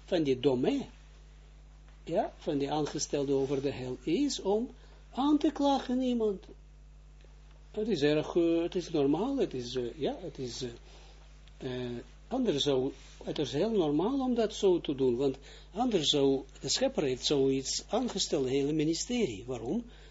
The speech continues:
Het moet toch wel een, een feedbackfunctie zijn, ja? Het moet feedback zijn. Als de mensen dan, als de mens hier op aarde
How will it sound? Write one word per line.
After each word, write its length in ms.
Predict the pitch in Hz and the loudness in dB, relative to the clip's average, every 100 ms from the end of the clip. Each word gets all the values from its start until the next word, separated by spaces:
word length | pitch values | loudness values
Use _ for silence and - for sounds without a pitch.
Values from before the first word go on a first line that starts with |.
| - - - - | -20 -20 -20 -16
Het 180 | - - | -14 -4
moet 300 | 139 208 - | -2 -2 0
toch 180 | 147 131 | -2 0
wel 220 | 135 127 | -2 0
een, 220 | 135 127 - | 0 -2 -6
een 180 | 143 | -8
feedbackfunctie 1600 | 139 147 127 127 269 - - - - - - - 208 165 - 143 | -4 -4 -4 0 -2 -2 -12 -18 -20 -20 -20 2 4 4 2 0
zijn, 260 | 127 139 117 | 0 0 0
ja? 120 | 151 | -2
Het 140 | 277 - | -2 -6
moet 160 | 196 - | -6 -4
feedback 540 | - 247 196 170 139 - - | -2 -2 2 2 0 -10 -12
zijn. 340 | 139 139 127 | -6 -4 -4
Als 160 | 185 190 | -4 -2
de 80 | 151 | 0
mensen 400 | 175 156 151 127 | 0 0 -4 -2
dan, 200 | 135 120 - - - - - - - | -2 -2 -8 -20 -20 -20 -20 -20 -8
als 180 | 143 127 | -6 -2
de 80 | 131 | 4
mens 480 | 202 208 175 - - | 6 6 4 -2 -4
hier 280 | 151 170 | 0 2
op 160 | 143 - | 2 0
aarde 520 | 135 131 131 147 170 | -2 -2 0 0 0